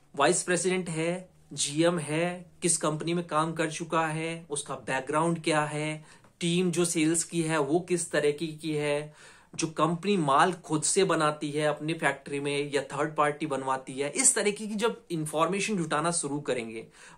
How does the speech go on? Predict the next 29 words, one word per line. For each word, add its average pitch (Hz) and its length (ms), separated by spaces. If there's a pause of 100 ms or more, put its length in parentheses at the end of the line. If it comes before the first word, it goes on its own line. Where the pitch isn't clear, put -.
मार्केट 190 440
में 233 120
उसका 226 220
फीडबैक 185 460
लेना 160 220
शुरू 147 260
करेंगे, 117 400 (280)
कितने 214 300
महीने 180 420
से 196 160
कौन 170 340
कौन 180 200
से 175 140
डिस्ट्रिक्ट 151 460
में, 165 160
कौन 165 240
से 170 160
एरिया 143 260
में 147 100
लॉन्च 147 420
है, 160 60
वहां 143 420
क्या 170 280
स्थिति 156 340
चल 147 300
रही 143 200
है 147 140
सेल्स 143 400
की, 143 200